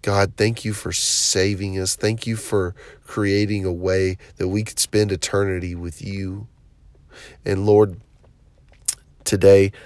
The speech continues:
let us be bold about your name. Let us be bold for you. Let us, let us be convicted of,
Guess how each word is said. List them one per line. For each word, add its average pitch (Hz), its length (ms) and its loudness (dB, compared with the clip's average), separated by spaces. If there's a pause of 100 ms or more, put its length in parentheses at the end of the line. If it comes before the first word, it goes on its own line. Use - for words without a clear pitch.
(160)
let 101 360 8
us 92 200 2
be 98 160 -4
bold 85 520 -2
about 78 360 -6
your 80 240 -6
name. 78 540 -6 (2500)
Let 107 220 6
us 98 160 4
be 98 160 -4
bold 87 420 -2
for - 220 -6
you. 87 440 -6 (320)
Let 107 280 8
us, 107 280 4 (640)
let 107 320 6
us 110 260 4
be 104 460 -6
convicted 90 880 -4 (420)
of, 92 460 -2